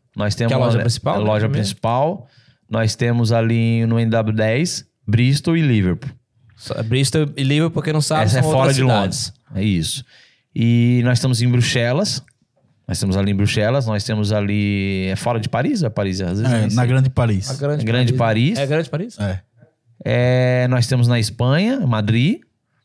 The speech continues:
Speaker 1: Nós temos, é, <laughs> nós temos no Brasil, Santa Catarina. Temos uma pessoa em São Paulo. E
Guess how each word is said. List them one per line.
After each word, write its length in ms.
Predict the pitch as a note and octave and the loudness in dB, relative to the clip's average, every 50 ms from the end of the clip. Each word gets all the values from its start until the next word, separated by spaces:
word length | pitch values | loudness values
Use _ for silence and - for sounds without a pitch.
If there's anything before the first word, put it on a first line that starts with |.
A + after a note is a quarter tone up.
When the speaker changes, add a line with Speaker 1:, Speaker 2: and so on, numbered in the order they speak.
| _ _ - | _ _ -4
Speaker 1:
Nós 320 | A#2+ A#2+ B2 A#2+ A#2 A2+ | -2 0 2 2 2 0
temos, 720 | - - A#2+ B2 B2 B2 B2 A#2+ A#2+ A#2+ A#2 G#2+ - - - - | 0 0 0 2 2 2 2 2 2 2 0 0 -2 -4 -6 -4
é, 260 | - A2+ A2+ A2 A2 G2+ F#2+ - - - G#2+ F#2 D#2+ - - - | -2 -2 0 2 2 0 0 0 0 0 0 -2 -2 -4 -12 -18
<laughs> 520 | - - - - _ _ _ _ _ - | -20 -20 -20 -20 _ _ _ _ _ -2
nós 200 | - G#2+ A2+ A2+ - | 0 0 0 2 2
temos 180 | C3+ B2 A#2+ | 2 4 4
no 80 | A#2+ B2+ | 4 4
Brasil, 500 | B2 B2 B2+ B2 A#2+ A2+ G#2+ A2 B2 D#3+ | 4 4 4 4 4 2 2 2 2 2
Santa 260 | E3+ - C3 A2 A2 A2 | 2 0 0 -2 -2 -2
Catarina. 580 | A2 G#2+ - A2 A2 A2 A#2 B2+ D3+ F#3 G#3 F#3+ D3 B2+ | -2 -2 -2 0 0 0 0 0 0 0 -2 -2 -4 -4
Temos 240 | - A2+ A2+ A#2 A2+ | -2 -2 0 2 2
uma 140 | A2+ A#2 A#2 | 2 2 0
pessoa 320 | A#2 B2 A#2 A#2 - A#2 | 0 -2 -2 -2 0 -2
em 40 | A2+ | -2
São 240 | A2 - B2 A2+ A2 | -2 -2 -4 -4 -4
Paulo. 460 | G#2 - A2 A2+ C3 D#3 F#3 A#3+ C4 _ _ _ _ _ _ _ _ _ _ _ _ _ _ _ - - - _ _ _ _ _ _ _ _ _ _ _ _ _ _ _ _ _ _ _ _ _ _ _ _ _ _ - A#2 C3 - A#2 - _ - | -4 -2 -2 0 0 0 -2 -4 -6 _ _ _ _ _ _ _ _ _ _ _ _ _ _ _ -20 -20 -20 _ _ _ _ _ _ _ _ _ _ _ _ _ _ _ _ _ _ _ _ _ _ _ _ _ _ -8 -8 -8 -8 -16 -20 _ -8
E 1300 | - B2 B2+ C3 C3 C3+ C3+ C3+ C3+ C3+ C3+ C3+ C3+ C3+ C3+ C3+ C3+ C3+ C3 C3 C3 C3 B2+ B2+ B2 C#3 | -4 -2 0 0 0 0 0 0 0 0 0 0 0 0 0 0 0 0 0 -2 -2 -2 -2 -2 -4 -6